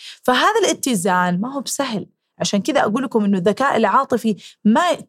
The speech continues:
تقدر أنت في يوم وليلة، لازم في كل مرة تضع نفسك في مواقف، في مواقف، في مواقف، تقابل ناس، تقابل ناس، تحضر اجتماعات، تحضر إيفنتات، تحضر أشياء، تقابل مع ناس،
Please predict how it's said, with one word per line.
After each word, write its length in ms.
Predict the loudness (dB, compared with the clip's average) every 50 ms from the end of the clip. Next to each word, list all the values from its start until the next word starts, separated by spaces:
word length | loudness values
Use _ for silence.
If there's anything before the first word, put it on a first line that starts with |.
| -12
تقدر 340 | -6 -4 -2 2 2 2 2
أنت 140 | 2 -2 -2
في 140 | -2 -2 0
يوم 240 | 0 2 2 2 2
وليلة، 380 | 4 4 4 4 2 -2 -4 -8 _ _ _ _ -4
لازم 480 | -2 0 2 2 2 2 0 0 -4
في 120 | -4 -6 -6
كل 200 | -4 -2 -2 0 0
مرة 180 | 0 0 0
تضع 300 | 2 0 2 2 2 2
نفسك 280 | 2 0 0 -2 -6 -4
في 120 | 0 2
مواقف، 480 | 2 2 4 4 4 2 2 0 -4 0
في 100 | 2 2
مواقف، 500 | 2 4 4 4 4 2 2 2 -2 -4
في 120 | -2 0
مواقف، 440 | 2 2 4 4 2 2 2 -2 -6 -6 _ _ -2 2
تقابل 340 | 2 4 4 4 4 4 4
ناس، 280 | 4 2 2 0 -4
تقابل 420 | -4 0 2 2 2 2 2 0 0
ناس، 320 | 0 0 0 -2 -2 -8 -10 -16 -16 -16 -16 -18 -14 _ -2
تحضر 340 | -2 0 2 2 2 2 2
اجتماعات، 720 | 2 0 -2 0 2 2 4 4 4 4 2 0 0 -2
تحضر 320 | -4 -2 0 0 2 2
إيفنتات، 540 | 2 2 2 2 2 2 2 2 2 2 -2
تحضر 300 | -2 0 2 2 2 2
أشياء، 300 | 2 2 2 2 2 2
تقابل 500 | 0 -4 -4 0 0 2 2 2 2 2
مع 140 | 2 2 2
ناس، 340 | 2 2 2 0 -2 -6